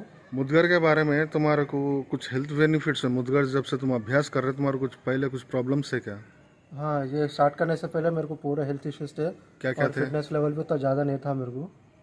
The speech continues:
Speaker 1: हाँ।
Speaker 2: वही health issues बोलते, वही digestion का problem, gastric problem था मेरे को। लेकिन अब मेरे को जब से मैं start करा, मेरे को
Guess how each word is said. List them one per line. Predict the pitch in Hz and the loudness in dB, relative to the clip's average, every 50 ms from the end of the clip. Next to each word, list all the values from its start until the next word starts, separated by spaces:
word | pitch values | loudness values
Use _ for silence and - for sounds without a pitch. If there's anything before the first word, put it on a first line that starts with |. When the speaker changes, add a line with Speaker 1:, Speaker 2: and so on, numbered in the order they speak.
| _ _ _ _ - | _ _ _ _ -16
Speaker 1:
हाँ। | 120 113 120 123 139 139 - _ _ _ - _ _ _ _ - - - | -12 -10 -10 -10 -10 -12 -14 _ _ _ -20 _ _ _ _ -20 -20 -12
Speaker 2:
वही | 151 131 160 185 185 | -6 -4 -2 -2 -2
health | 151 147 147 143 165 | -2 -2 -4 -4 -6
issues | 160 - 170 165 151 | -6 -6 -6 -4 -2
बोलते, | 156 160 151 160 | -2 -2 -2 -2
वही | 151 160 | -2 -2
digestion | 147 143 143 139 127 147 147 143 | 0 2 0 0 0 -2 -4 -4
का | 143 143 | -4 -4
problem, | - 147 143 143 143 139 139 | -2 0 0 0 0 -2 -2
gastric | 131 135 135 135 - 156 143 - | -2 -4 -4 -4 -6 -10 -8 -6
problem | 147 143 139 143 139 | -4 -4 -4 -4 -4
था | - 143 139 | -4 -6 -6
मेरे | 135 123 120 | -6 -6 -8
को। | 120 131 165 - - _ - _ _ _ _ _ _ _ _ _ - | -10 -12 -12 -12 -14 _ -20 _ _ _ _ _ _ _ _ _ -12
लेकिन | 143 143 151 160 | -8 -8 -6 -4
अब | 156 151 147 | -4 -4 -4
मेरे | 147 151 151 | -2 -2 -2
को | 147 156 | -2 -2
जब | 139 147 147 | -2 -2 -4
से | - 170 | -4 -6
मैं | 156 160 | -6 -6
start | 147 - 151 143 143 - | -4 -2 0 0 0 0
करा, | - 165 156 165 165 | -2 -6 -4 -4 -4
मेरे | 165 156 147 147 | -4 -6 -6 -6
को | 165 175 190 208 - - | -6 -6 -6 -6 -8 -14